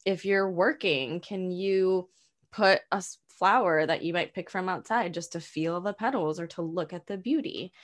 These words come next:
And the reason why I love this rule is because, um, it makes pleasure feel doable,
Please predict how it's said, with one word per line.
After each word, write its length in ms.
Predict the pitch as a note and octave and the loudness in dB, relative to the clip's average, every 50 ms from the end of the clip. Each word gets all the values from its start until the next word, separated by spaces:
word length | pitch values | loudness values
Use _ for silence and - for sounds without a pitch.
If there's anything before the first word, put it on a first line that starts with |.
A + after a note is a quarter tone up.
| - - - - - _ _ _ | -20 -20 -20 -20 -20 _ _ _
And 520 | - G#3 G#3 G3+ G3+ G3+ G3+ G3+ G3+ G3+ - - - | -4 -2 -2 0 0 0 0 0 -2 -4 -6 -8 -8
the 200 | A3 G#3 G#3+ G#3+ | -4 -4 -2 -2
reason 580 | G#3 G#3 A3 A3+ A3+ A#3 B3 C#4+ C#4+ D4 C4+ | -2 0 0 2 0 0 0 0 -2 -2 0
why 480 | A3 G#3 F#3+ F#3 F#3 F3+ F3+ F3+ F3 - - | 2 2 4 4 4 2 0 0 -2 -4 -4
I 140 | F#3 F#3 F3 | -4 -4 -4
love 480 | E3 E3+ F3 F3+ F#3+ F#3+ F#3 F3 E3+ | -2 -2 0 0 0 0 -4 -6 -6
this 300 | F3 F3+ G3 G3 - - | -6 -6 -6 -6 -10 -10
rule 580 | E3+ E3 E3 E3 D#3+ E3+ A3+ C#4+ E4 D#4+ - - _ - | -8 -6 -4 -4 -2 0 0 0 0 -2 -4 -8 _ -6
is 320 | E3 F3+ F#3+ F#3+ F#3+ F#3+ F#3 | -2 0 0 0 0 -2 -4
because, 720 | G3+ G3+ G3 - G#3 F#3+ G3 G3+ G3 G3 G3+ G3+ - - - - - - - _ _ _ - | -4 -6 -4 -2 0 2 2 2 2 2 0 -4 -6 -12 -20 -20 -20 -20 -20 _ _ _ -2
um, 480 | F#3+ G3+ G3 G3 G3 F#3+ F#3 F3+ F3 - _ - | 0 0 0 0 0 -2 -2 -4 -6 -6 _ -2
it 120 | A3 G#3 G#3 | 0 0 0
makes 540 | G#3+ G#3+ G3+ F#3+ G3 A#3+ B3+ - - - - | 0 0 0 2 0 0 -2 -4 -12 -16 -16
pleasure 720 | - - - - G3 F3+ F3 F3 F#3+ A3 A3+ A#3 B3 B3 | -18 -10 -4 0 2 2 2 0 0 0 0 0 0 -2
feel 640 | A#3+ - - G3+ F#3+ F#3+ F#3 F#3+ F#3+ F#3 F#3 F3 E3+ | -4 -6 -4 -2 0 2 2 2 0 0 -2 -2 -4
doable, 760 | D3 - E3 D3+ D#3+ D#3+ E3+ F3 G#3 A3 A#3 C#4 E4 F#4+ G#4 | -4 -4 -2 0 0 0 0 -2 -2 -2 -2 -2 -2 -4 -6